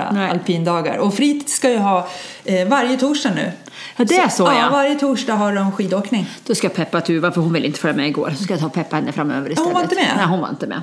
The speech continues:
Speaker 2: Hon tyckte inte det var intressant, så
Speaker 1: Nej.
Speaker 2: det, nej.
Speaker 1: Men, eh, om, eh, vi kan, eh, para ihop henne lite med Ines då.
Speaker 2: Ja, så kan vi peppa på där kanske.
Speaker 1: Ja.
Speaker 2: Mm, mm.
Speaker 1: Så de hänger ihop lite så.
Speaker 2: Ja.
Speaker 1: Mm.
Speaker 2: Ja.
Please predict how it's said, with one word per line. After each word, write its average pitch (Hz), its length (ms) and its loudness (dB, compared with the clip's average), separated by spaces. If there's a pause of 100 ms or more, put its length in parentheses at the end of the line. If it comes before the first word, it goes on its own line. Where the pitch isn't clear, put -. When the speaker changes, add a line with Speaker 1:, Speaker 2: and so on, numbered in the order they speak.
(120)
Speaker 2:
Hon 190 140 -2
tyckte - 280 -6
inte - 320 -2
det - 160 -4
var 82 60 -4
intressant, - 520 -4
så 254 60 0
Speaker 1:
Nej. 320 180 2
Speaker 2:
det, 165 80 0 (160)
nej. 254 100 2 (220)
Speaker 1:
Men, 240 560 2 (220)
eh, - 80 0
om, 220 180 2
eh, 214 200 0
vi 214 100 2
kan, 202 320 0
eh, 185 140 -2
para 190 200 -2
ihop 196 160 0
henne 180 180 0
lite 175 160 -2
med 226 100 4
Ines 277 200 2
då. - 80 -8
Speaker 2:
Ja, - 280 2
så 196 100 -2
kan 190 140 -2
vi 170 60 -6
peppa 170 260 -4
på 202 180 0
där - 140 -4
kanske. 220 340 0 (160)
Speaker 1:
Ja. 247 80 -2
Speaker 2:
Mm, 220 220 -2 (200)
mm. 220 240 0
Speaker 1:
Så 190 80 2
de 196 200 2
hänger 190 240 0
ihop 226 280 -2
lite 185 240 2
så. 160 60 0
Speaker 2:
Ja. 165 720 0
Speaker 1:
Mm. 202 300 2
Speaker 2:
Ja. 175 240 0